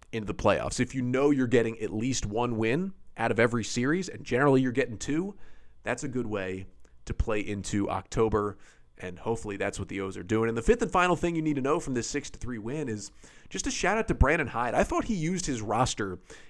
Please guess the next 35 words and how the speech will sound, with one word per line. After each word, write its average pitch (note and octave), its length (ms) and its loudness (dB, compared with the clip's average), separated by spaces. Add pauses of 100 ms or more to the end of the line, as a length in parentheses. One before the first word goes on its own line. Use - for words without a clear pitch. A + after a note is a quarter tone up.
(120)
incredibly D#3 680 4
well A2+ 440 8
in G#2+ 180 -2
this G2 180 -4
game. F2+ 240 -8
He D3 120 -2
stuck D3+ 400 4
with G3+ 120 4
Kyle E3 280 4
Bradish A2+ 440 2
after G2+ 200 -4
the G2 80 -10
bad G2+ 320 -2
first B2 340 -4
inning, G2 300 -4 (320)
and F#2+ 140 -14
Bradish G#2+ 280 -2
gave A#2 160 0
him A2+ 80 -4
four B2 320 0
more C#3 220 0
scoreless. A2+ 540 2 (220)
I G2+ 120 0
liked G#2+ 480 0
the C#3 300 2
idea A#2+ 400 4
to G#2+ 120 4 (220)
let A2 240 -2
Bradish A2+ 320 4
try G#2+ 100 2
to F#2+ 60 0
get G2 180 -2
through C3+ 80 -4
the C3+ 80 -4
sixth. - 500 0